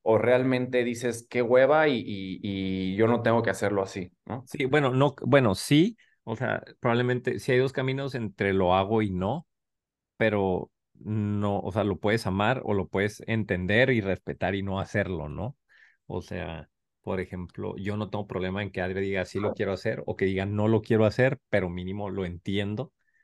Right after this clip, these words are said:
Speaker 2: Yo sí me evitaría que dijera, "Ah, qué hueva", o "Lo odio", porque eso quiere decir que yo a huevo se lo traté de imponer, ¿sí me explico? Entonces, en eso es lo que hay que
Speaker 1: Ujú.
Speaker 2: tener como,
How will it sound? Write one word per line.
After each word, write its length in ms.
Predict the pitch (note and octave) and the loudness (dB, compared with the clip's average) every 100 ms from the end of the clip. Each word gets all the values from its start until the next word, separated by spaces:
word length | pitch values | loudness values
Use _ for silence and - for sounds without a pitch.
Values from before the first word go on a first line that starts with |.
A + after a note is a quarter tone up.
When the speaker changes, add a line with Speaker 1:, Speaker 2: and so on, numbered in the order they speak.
| _ _ _ - | _ _ _ -6
Speaker 2:
Yo 100 | G2 | -4
sí 120 | G#2+ | 0
me 80 | A2 | 0
evitaría 320 | G#2+ G2+ F#2+ | 0 0 -2
que 100 | A2+ | -4
dijera, 300 | G#2 G2+ C3+ | -4 -2 -2
"Ah, 100 | C3 | -2
qué 100 | B2 | 0
hueva", 300 | A2+ A#2 C3 | 2 4 6
o 60 | |
"Lo 140 | B2+ G2 | 6 4
odio", 260 | G#2+ C3 | 2 0
porque 200 | - F#2+ | -4 -6
eso 100 | G2 | -6
quiere 200 | F#2+ G#2 | -4 -4
decir 180 | G2+ F#2+ | -4 -8
que 100 | - | -4
yo 140 | G2 F#2+ | -2 0
a 80 | |
huevo 340 | F#2+ F#2+ G2 G#2 | -2 -2 -2 -4
se 120 | - | -6
lo 120 | G2 | -6
traté 260 | - F2+ E2+ | -4 -4 -4
de 40 | |
imponer, 380 | G#2 A2 F2 G2 | -4 -2 -2 -2
¿sí 100 | G#2 | 0
me 60 | A#2+ | 0
explico? 360 | B2 C#3+ G3+ - | 0 -4 -6 -10
Entonces, 380 | - G2 G2 G2 | -10 -4 -4 -4
en 100 | F2+ | -4
eso 160 | F#2 G#2 | -6 -4
es 60 | A2+ | -4
lo 80 | |
que 80 | A2 | -4
hay 40 | F#2 | -4
que 100 | G#2 | -6
Speaker 1:
Ujú. 60 | |
Speaker 2:
tener 200 | F#2+ F#2 | -6 -8
como, 300 | - G2+ G2 | -6 -8 -8